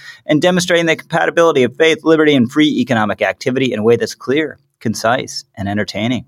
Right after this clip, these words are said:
Whether it's about politics, religion, or culture, you'll get Acton's unique outlook on the world, connecting good intentions with sound economics as they promote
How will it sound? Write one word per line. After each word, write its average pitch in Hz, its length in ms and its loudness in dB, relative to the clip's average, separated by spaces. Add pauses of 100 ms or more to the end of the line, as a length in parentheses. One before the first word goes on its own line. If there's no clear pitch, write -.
Whether 113 140 -4
it's 113 100 -4
about 113 180 0
politics, 135 500 0
religion, 131 300 2
or 110 60 2
culture, 156 500 0 (320)
you'll - 200 2
get 175 240 0
Acton's 123 480 0
unique 131 280 2
outlook 127 400 2
on 117 80 4
the 117 80 2
world, 170 300 0
connecting 170 320 0
good 196 140 0
intentions 147 440 0
with 113 140 -2
sound 135 260 2
economics 117 600 0
as 131 380 2
they 117 140 4
promote 131 520 2